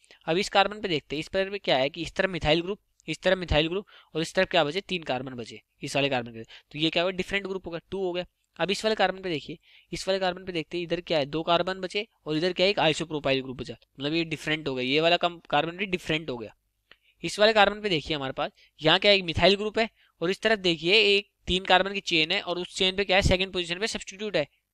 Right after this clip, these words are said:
देखिए इस तरफ से इस वाले कार्बन, तो ये कार्बन भी क्या होगा, डिफरेंट हो गया, चार पॉसिबिलिटी।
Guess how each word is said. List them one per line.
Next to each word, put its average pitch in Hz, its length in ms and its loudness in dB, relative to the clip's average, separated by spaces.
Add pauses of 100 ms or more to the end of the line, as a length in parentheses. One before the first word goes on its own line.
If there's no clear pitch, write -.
देखिए 147 220 -2
इस 156 120 -4
तरफ - 160 -2
से 180 140 -4
इस 175 220 -2
वाले 170 120 2
कार्बन, 160 240 0
तो - 340 -12
ये 190 140 6
कार्बन 185 320 4
भी 185 100 -12
क्या 175 120 2
होगा, 165 180 0
डिफरेंट 156 420 -4
हो 131 60 -4
गया, 120 180 -10 (560)
चार 147 240 4
पॉसिबिलिटी। 190 480 -6